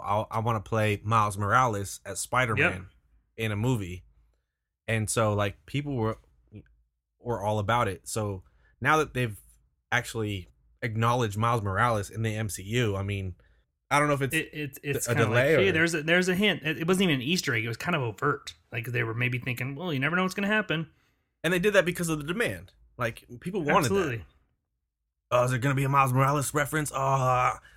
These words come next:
Speaker 1: Donald Glover's in it. What is he? Who's
Speaker 2: Ah.
Speaker 1: he?" Yeah.
Speaker 2: <laughs>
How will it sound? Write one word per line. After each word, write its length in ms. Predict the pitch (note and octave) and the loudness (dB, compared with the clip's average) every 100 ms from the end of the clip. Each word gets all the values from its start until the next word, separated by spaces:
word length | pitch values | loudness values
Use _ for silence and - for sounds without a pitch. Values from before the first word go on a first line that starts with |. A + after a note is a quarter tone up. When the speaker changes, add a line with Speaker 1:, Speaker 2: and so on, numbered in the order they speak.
| _ - | _ 0
Speaker 1:
Donald 260 | B2 C#3 | 2 4
Glover's 380 | C3+ D#3+ D3+ C3+ | 6 6 6 2
in 100 | C#3+ | 0
it. 100 | C3+ | 2
What 140 | B2+ | 2
is 80 | C#3+ | 0
he? 140 | C#3+ D#3+ | 2 0
Who's 140 | A#2+ | 2
Speaker 2:
Ah. 540 | C3 D3+ E3+ D#3 C#3 D3+ | 2 4 4 2 -2 -4
Speaker 1:
he?" 60 | A#2 | -4
Yeah. 100 | G#2+ | -4
Speaker 2:
<laughs> 360 | - - - | -2 -4 2